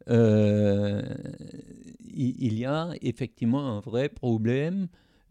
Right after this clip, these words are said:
euh, sur un projet, sur la construction d'un vrai projet politique, quoi.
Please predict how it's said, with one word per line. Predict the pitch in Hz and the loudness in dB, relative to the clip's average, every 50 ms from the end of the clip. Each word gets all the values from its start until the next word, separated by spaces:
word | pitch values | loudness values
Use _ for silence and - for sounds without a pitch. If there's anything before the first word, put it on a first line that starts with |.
| - | -6
euh, | - 110 110 107 107 107 107 104 107 - - - - - - | -4 -2 -2 -2 -2 -2 -4 -4 -6 -6 -8 -12 -14 -16 -16
sur | 139 - - - - - - 139 143 147 151 147 139 _ - | -14 -14 -14 -14 -10 -4 0 0 2 2 0 -2 -6 _ -4
un | - 110 101 | -4 -2 -2
projet, | - - - - 131 127 127 120 120 156 143 160 - - - | -4 -8 -12 -8 -4 -4 -4 -2 -4 -4 -6 -8 -12 -16 -16
sur | - - - 120 95 | -12 -10 -8 -6 -4
la | 101 110 | -4 -6
construction | - - 123 123 - - - 127 127 117 - - 143 160 | -2 -2 -2 -2 -2 -4 -8 -10 -10 -8 -6 -6 -6 -4
d'un | 160 131 104 104 107 | -4 -4 -4 -6 -6
vrai | 101 101 110 120 143 | -4 -4 -4 -4 -4
projet | - - - 127 123 110 120 131 131 | -6 -8 -6 -4 -4 -2 -2 -4 -4
politique, | - - 120 110 107 131 139 - 165 165 - _ _ _ | -4 -4 -6 -4 -6 -8 -10 -10 -12 -12 -12 _ _ _
quoi. | - - 90 | -12 -10 -10